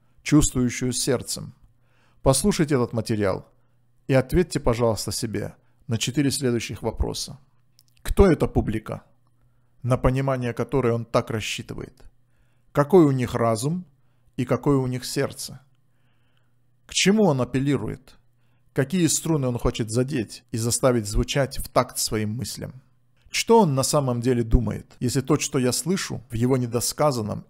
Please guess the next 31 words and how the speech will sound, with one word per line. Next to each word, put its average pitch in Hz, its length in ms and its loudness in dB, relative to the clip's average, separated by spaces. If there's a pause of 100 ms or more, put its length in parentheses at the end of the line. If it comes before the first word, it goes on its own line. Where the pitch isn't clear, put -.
или 120 180 -2
несказанном 117 640 -2
полностью, 147 640 -2 (320)
лишает 127 440 2
меня 131 200 -4
просто 147 360 0
дара 131 260 2
речи 127 360 -2
и 113 60 -6
повергает 117 520 -2
в - 40 -10
шок? - 320 -10 (180)
Что 170 300 2
же 147 100 0
у 139 60 2
него 135 260 2
в 120 60 -6
голове? 123 560 0 (160)
Вы 123 160 0
можете 196 360 2
представить - 540 0
концентрацию 123 800 0
этого 117 220 -2
смертоносного 113 760 -4
яда? 101 400 -4 (400)
Что - 240 6
он 226 100 6
хочет 139 280 4
сказать 117 360 0
своим 113 220 -2
сторонникам? 104 640 -4